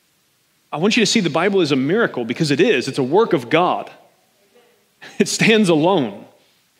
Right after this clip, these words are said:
in terms of works of literature. <clears throat> Wh-, why else do I think, I think that in and of itself is something to consider. How could you pull that off without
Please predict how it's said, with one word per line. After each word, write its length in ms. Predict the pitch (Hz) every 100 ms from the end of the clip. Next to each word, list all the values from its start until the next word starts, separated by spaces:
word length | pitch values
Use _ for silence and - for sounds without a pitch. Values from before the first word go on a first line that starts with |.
| _ _ _ -
in 80 |
terms 280 | 131 185 175
of 100 | 147
works 280 | 147 165 -
of 100 | 143
literature. 420 | 151 151 - 117 - _ _ _ _ _ _ _ _ _ _ _ _ _ _ _ _ _
<clears throat> 20 |
Wh-, 280 | 208 175 165 - _ _ _ - _ _ _
why 480 | 147 185 170 175 208
else 300 | 202 196 -
do 180 | - 170
I 40 |
think, 500 | 160 180 160 - - _ 98 95 - _ 175
I 80 | 160
think 380 | 180 143 160
that 240 | 160 190 190
in 60 | 170
and 80 |
of 100 | 156
itself 460 | 143 - - 190 -
is 100 | 143
something 480 | 147 127 123 123 131
to 120 | 131
consider. 440 | 117 107 - 113 143
How 240 | 170 160
could 180 | - 135
you 60 |
pull 240 | 135 170 139
that 200 | 135 131
off 200 | 110 110
without 420 | 127 127 117 -